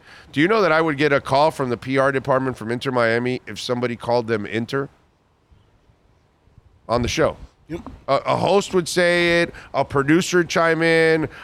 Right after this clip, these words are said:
Speaker 1: I would, "We are Inter Miami. We are not Inter." And it's like, "Eh, bro, get off your high horse." We're in South Florida. There's only one Inter in South Florida. I get it, bro. I know Inter Milan. Yes, I understand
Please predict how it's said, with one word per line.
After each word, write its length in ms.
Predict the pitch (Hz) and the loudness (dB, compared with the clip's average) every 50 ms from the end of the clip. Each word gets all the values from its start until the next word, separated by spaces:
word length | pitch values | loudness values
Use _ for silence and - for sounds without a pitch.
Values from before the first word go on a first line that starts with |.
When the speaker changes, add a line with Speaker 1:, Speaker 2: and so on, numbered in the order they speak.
| - - | -10 -4
Speaker 1:
I 220 | 120 131 151 170 | -2 0 2 2
would, 240 | 180 175 170 143 - - - - - - - - | 2 2 0 -2 -4 -12 -16 -20 -20 -20 -20 -20
"We 240 | - 107 123 147 156 | -12 -6 -2 0 2
are 140 | 151 135 131 - | 2 2 0 -2
Inter 400 | 117 143 151 151 - - 165 147 | -6 -8 -8 -8 -8 -8 -6 -6
Miami. 760 | 131 123 117 113 113 117 120 120 117 110 107 101 92 85 80 73 - 92 | -4 -4 -2 -2 -2 0 0 -2 -2 -4 -6 -8 -10 -12 -16 -18 -20 -14
We 140 | 101 120 123 | -8 -4 -2
are 100 | 120 117 | -2 0
not 220 | 117 123 123 123 - - | 0 -2 -4 -4 -6 -12
Inter." 440 | 113 117 117 110 - - 82 67 - - - - _ _ _ - - _ - | -10 -10 -10 -12 -12 -16 -16 -18 -18 -20 -20 -20 _ _ _ -20 -20 _ -16
And 80 | - 120 | -16 -14
it's 120 | 120 - | -12 -10
like, 140 | 139 143 143 - | -10 -10 -10 -12
"Eh, 280 | - - - - - - - | -16 -16 -16 -16 -16 -16 -16
bro, 260 | - 143 127 98 85 82 | -16 -12 -12 -12 -12 -12
get 180 | 90 104 143 147 | -8 -4 -2 0
off 180 | 143 143 - | 0 -2 -2
your 100 | - 110 | -4 -6
high 180 | - 101 87 78 | -4 -4 -6 -6
horse." 500 | 71 78 73 - - - - - - - - _ _ _ _ _ _ | -8 -14 -18 -18 -18 -18 -18 -18 -20 -20 -20 _ _ _ _ _ _
We're 140 | - 139 160 | -4 -2 -2
in 80 | 160 | -2
South 320 | - - - 165 151 143 123 | -2 0 2 2 2 2 0
Florida. 720 | - - 123 123 120 117 113 113 110 110 110 110 110 101 - - - - - - - - | -2 0 2 4 4 4 4 4 4 4 4 4 2 0 -2 -10 -20 -20 -20 -20 -14 -4
There's 220 | 113 135 135 123 | -2 0 0 2
only 180 | 160 156 151 151 | 2 2 4 4
one 200 | 143 147 143 139 | 4 4 4 2
Inter 400 | 127 127 139 131 113 - 123 120 | 2 2 2 0 0 0 0 0
in 80 | 113 110 | 0 0
South 320 | - - 120 101 101 98 | -2 -2 0 0 0 -2
Florida. 580 | - - 95 95 92 87 87 87 87 90 92 95 - | -4 -8 -8 -6 -6 -6 -6 -6 -4 -4 -4 -2 -2
I 140 | 135 147 | -2 -2
get 320 | 147 117 110 139 127 123 117 | -2 0 0 2 2 4 2
it, 120 | 113 92 | 2 0
bro. 220 | - 104 107 104 107 | 0 0 2 2 4
I 180 | 110 117 123 | 4 2 2
know 200 | 123 135 135 131 | 2 2 2 2
Inter 280 | 127 123 120 - - 123 | 2 0 -2 -4 -4 -2
Milan. 500 | 117 113 110 107 104 98 92 87 85 92 | 0 0 0 2 0 0 -2 -2 -4 -4
Yes, 380 | 104 117 117 110 104 98 - | -2 0 0 0 0 -2 -4
I 200 | - 110 110 107 | -4 -2 -2 0
understand 1000 | 113 120 120 117 113 117 117 - - - 113 113 101 92 90 85 82 80 82 82 | 0 0 0 0 -2 -6 -6 -6 -8 -6 -4 -4 -2 -4 -4 -6 -8 -10 -12 -16